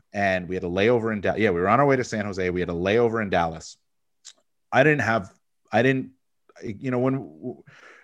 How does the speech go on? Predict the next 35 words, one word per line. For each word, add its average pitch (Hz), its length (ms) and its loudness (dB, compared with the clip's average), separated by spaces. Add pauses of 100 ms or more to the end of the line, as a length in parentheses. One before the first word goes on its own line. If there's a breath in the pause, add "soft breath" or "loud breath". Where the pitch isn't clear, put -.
at 120 160 0
that 170 260 8
time, 147 400 2
if 107 100 -6
you 165 140 0
can 156 240 -4 (200)
turn 143 280 -4
it 127 80 -2
off 113 280 0
for 120 120 -12
two 123 260 -2
hours, 143 480 -2
you 104 80 -10
turn 113 240 -6
it 101 60 0
off 82 240 -4
for - 100 -16
two 85 220 -8
hours, 57 320 -12
right? 98 180 0
And 101 100 -4
that's 110 180 0
kind 110 180 0
of 104 80 2
what 101 100 0
it 98 40 -2
was 87 120 -8
like 92 240 0
on 92 80 -4
that 90 160 -2
flight. 90 300 0
It 87 40 -4
was 85 120 -8
just - 160 -10
like, 90 200 -6